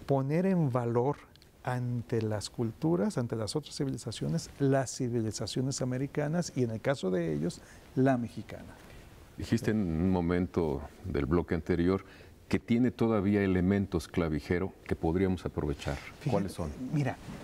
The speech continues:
Speaker 1: eh, hay una, una, eh, visión que hay atrás de, de toda su interpretación historiográfica, científica, geográfica,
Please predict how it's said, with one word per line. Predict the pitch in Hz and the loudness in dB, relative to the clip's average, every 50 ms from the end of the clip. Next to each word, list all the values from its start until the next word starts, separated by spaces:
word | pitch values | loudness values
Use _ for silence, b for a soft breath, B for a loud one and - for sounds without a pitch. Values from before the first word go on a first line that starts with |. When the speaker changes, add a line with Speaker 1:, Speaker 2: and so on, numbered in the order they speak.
| - - - | -16 -12 -6
Speaker 1:
eh, | - 147 143 135 127 120 123 - - - - - - - | -4 -2 -2 -2 -2 -4 -6 -8 -10 -14 -18 -18 -16 -6
hay | - 180 190 240 247 233 - - - | -4 -2 0 0 -2 -4 -6 -4 0
una, | 196 202 214 208 214 233 233 220 208 - - - | 2 2 4 4 4 4 2 2 0 -4 -6 -2
una, | 196 185 190 196 208 208 202 180 160 131 117 110 110 107 101 92 - B B B B B B B B - - | 0 2 2 4 4 4 2 2 2 0 0 0 -2 -2 -4 -6 -8 B B B B B B B B -10 -6
eh, | - 120 117 110 107 107 107 110 117 - | -4 -4 -2 -2 -4 -4 -4 -4 -6 -4
visión | - 120 139 156 120 - - - 190 185 185 185 170 | -2 0 0 0 0 0 2 4 4 4 4 2 0
que | - - 160 | 0 0 0
hay | 160 175 | 2 2
atrás | 175 165 - - 147 131 117 107 107 - - - - B B B B B B B B - | -2 -2 -2 -2 -2 -2 -2 -2 -4 -6 -10 -12 -14 B B B B B B B B -8
de, | 117 107 117 110 110 110 110 - - 50 50 50 50 - - | -2 0 2 2 2 2 0 -2 -2 -4 -6 -6 -6 -6 -2
de | 120 127 123 | -2 -2 -2
toda | - - 160 160 170 175 | 0 2 2 2 2 2
su | 165 - - 143 135 131 | 0 -2 -2 0 2 2
interpretación | 127 117 - 123 - - 117 - 110 - - 139 | 2 0 -2 -2 -4 -4 -4 -4 -4 -2 0 -2
historiográfica, | 131 - - 127 117 117 113 131 143 135 - - 131 - - 127 120 | -2 0 0 -2 -2 0 -2 -2 -2 -2 -4 -6 -6 -4 -4 -4 -2
científica, | - - 120 110 107 - 135 131 120 - 120 113 - - 127 120 - - 107 | -4 -4 -6 -6 -4 -4 -4 -4 -2 -4 -6 -6 -4 -6 -6 -4 -4 -6 -6
geográfica, | - - - - - 101 - - - - - - | -8 -10 -8 -6 -6 -8 -8 -10 -14 -12 -12 -12